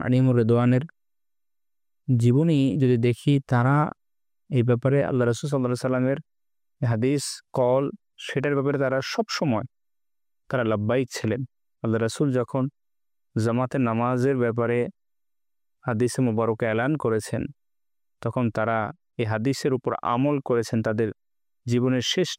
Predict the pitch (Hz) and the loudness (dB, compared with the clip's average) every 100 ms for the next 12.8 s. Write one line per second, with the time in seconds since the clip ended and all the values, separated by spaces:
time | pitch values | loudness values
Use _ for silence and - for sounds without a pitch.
0 | 135 123 - 156 - 123 107 107 92 - | 0 0 -2 -4 -2 -2 0 -2 -2 -8
1 | - _ _ _ _ _ _ _ _ _ | -10 _ _ _ _ _ _ _ _ _
2 | - 123 120 135 120 139 151 123 123 120 | -8 -4 -2 -2 0 0 0 2 0 2
3 | 123 139 131 113 113 117 113 123 139 131 | 0 -2 -2 0 0 0 0 -2 0 2
4 | 127 127 120 123 117 110 107 117 110 123 | 2 2 2 0 0 0 0 0 0 -2
5 | _ _ _ _ _ _ - 165 180 156 | _ _ _ _ _ _ 0 2 4 2
6 | 151 143 139 127 _ - - 170 - 151 | 0 -2 -2 -4 _ -8 -2 -2 2 2
7 | 165 226 - 160 131 120 120 110 139 _ | 4 2 2 2 2 2 2 0 -4 _
8 | _ _ _ _ _ _ 131 120 113 - | _ _ _ _ _ _ 0 2 2 -2
9 | _ _ _ _ 117 107 110 120 135 120 | _ _ _ _ 0 2 2 0 0 2
10 | 123 107 - _ _ _ _ _ _ - | 0 -2 -8 _ _ _ _ _ _ -4
11 | 113 113 107 - _ _ _ _ _ _ | 0 2 0 -2 _ _ _ _ _ _
12 | _ _ _ _ 120 117 139 160 | _ _ _ _ -4 -2 0 0